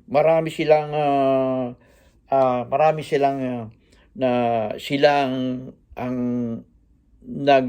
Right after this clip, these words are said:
ah, gumawa ng content. Like for example, ah, ah, One for All, All for One. At, ah,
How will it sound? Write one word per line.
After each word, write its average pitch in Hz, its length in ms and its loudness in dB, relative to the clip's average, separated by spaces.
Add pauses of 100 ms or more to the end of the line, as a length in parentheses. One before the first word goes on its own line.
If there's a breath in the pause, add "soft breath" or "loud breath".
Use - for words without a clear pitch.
(120)
ah, 117 400 4 (1120)
gumawa 135 640 2 (880)
ng 110 160 -4
content. 117 560 2 (720)
Like 110 400 2
for 113 160 4
example, 110 800 2 (160)
ah, 87 480 0 (800)
ah, 95 160 4 (160)
One 160 240 4
for 147 160 6
All, 156 320 4
All 131 160 4
for 127 240 2
One. 147 240 -2 (1400)
At, 110 400 0
ah, 101 320 -2